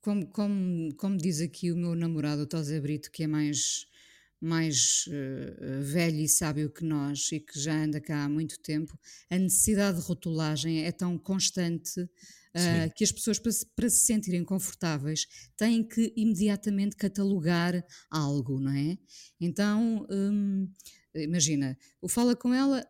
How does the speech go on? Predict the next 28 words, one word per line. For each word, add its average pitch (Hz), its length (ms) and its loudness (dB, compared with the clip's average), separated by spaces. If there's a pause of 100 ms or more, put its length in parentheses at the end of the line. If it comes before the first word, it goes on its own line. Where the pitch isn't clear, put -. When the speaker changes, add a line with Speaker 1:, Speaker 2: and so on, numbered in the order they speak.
(160)
Speaker 1:
v-, 156 200 -6
vamos 165 220 0
lá 165 140 2
ver, 147 180 0
é 160 60 2
um 165 80 0
programa 190 320 2
intimista. 160 680 0 (300)
O 180 100 -2
Caderno 208 320 4
de 220 60 2
Encargos 208 320 2
Sentimentais 214 840 2 (300)
é 190 120 0
um 190 260 2
livro 185 300 2
de 175 160 2
autoajuda. 156 960 0 (280)
Eh, 160 360 0 (280)
tudo 277 360 6
é, 247 240 6
tudo 269 320 2
é 269 80 6
alguma 262 400 6
coisa 269 420 6
que - 140 -4
deixa, 277 360 6
eh, 240 520 -2